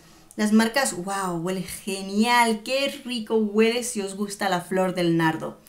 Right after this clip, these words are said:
Hay tantísimas marcas actuales que sacan perfumes con flor de nardo, con la tuberosa, que claro, lo están poniendo ahora mismo muy como de moda, ¿vale? Y salen caros. Y sin embargo luego,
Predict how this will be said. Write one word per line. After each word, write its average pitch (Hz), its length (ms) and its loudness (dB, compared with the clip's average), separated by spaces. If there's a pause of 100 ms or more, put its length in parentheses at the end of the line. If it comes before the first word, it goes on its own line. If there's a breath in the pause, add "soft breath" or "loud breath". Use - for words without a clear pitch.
(520 loud breath)
Hay 330 160 6
tantísimas 320 680 2
marcas 220 600 6
actuales 208 800 0
que 196 100 -10
sacan 233 460 -2
perfumes 196 640 -2
con 180 260 -4
flor 226 360 2
de 185 160 -2
nardo, 185 600 2
con 165 180 0
la 160 140 0
tuberosa, 180 680 -2 (460 loud breath)
que 220 580 10 (380 loud breath)
claro, 381 240 6
lo 311 80 6
están 285 300 6
poniendo 359 360 4
ahora 285 160 4
mismo 285 540 2
muy 269 540 10
como 214 280 4
de 175 140 4
moda, 180 640 2
¿vale? 190 560 0 (460 loud breath)
Y 277 480 2
salen 339 400 2
caros. 220 580 2
Y 226 80 -2
sin 254 160 -4
embargo 349 380 2
luego, 302 420 4